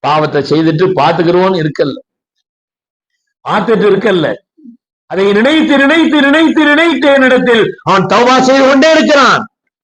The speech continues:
அல்லாஹு தஆலா அவனுக்கு தௌபாவை அளிக்கிறான். "வலைசத்தி தௌபா", அவனுக்கு தௌபா இல்லை. யார் பாவங்களை துணிவு கொண்டு செய்தான், துணிச்சலோடு செய்தான்,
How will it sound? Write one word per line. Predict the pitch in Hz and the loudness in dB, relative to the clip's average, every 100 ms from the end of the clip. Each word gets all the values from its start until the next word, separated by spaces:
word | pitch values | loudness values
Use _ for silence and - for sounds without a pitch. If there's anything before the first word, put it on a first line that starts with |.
| _ _ _ _ _ _ _ _ _ | _ _ _ _ _ _ _ _ _
அல்லாஹு | 131 135 123 - | -6 -4 -2 -2
தஆலா | 131 127 | -2 0
அவனுக்கு | 123 127 117 | 0 -2 -6
தௌபாவை | 113 123 131 123 117 | -4 -2 -2 -2 -2
அளிக்கிறான். | 104 101 101 90 - _ _ _ _ _ _ | -4 -8 -10 -12 -16 _ _ _ _ _ _
"வலைசத்தி | 147 185 247 302 269 311 311 302 | -6 -2 0 0 2 0 2 0
தௌபா", | 320 302 302 294 277 269 - - | 2 2 4 4 4 2 0 0
அவனுக்கு | 185 240 220 220 - | 0 2 0 0 0
தௌபா | 202 202 196 180 | 0 2 2 2
இல்லை. | 180 170 147 110 - _ _ _ _ - | 2 0 -2 -4 -12 _ _ _ _ -8
யார் | 170 214 202 220 190 | -2 0 2 0 0
பாவங்களை | 220 262 285 269 240 247 240 175 | 0 2 2 2 2 2 0 0
துணிவு | 240 285 294 | 0 2 2
கொண்டு | 277 294 269 | 2 2 0
செய்தான், | 262 240 254 233 190 127 - _ _ _ _ _ _ _ _ _ - | 0 0 2 2 0 -2 -8 _ _ _ _ _ _ _ _ _ -6
துணிச்சலோடு | 254 311 - 302 302 302 | -2 -2 0 0 2 2
செய்தான், | 226 277 254 233 151 | 2 2 2 2 0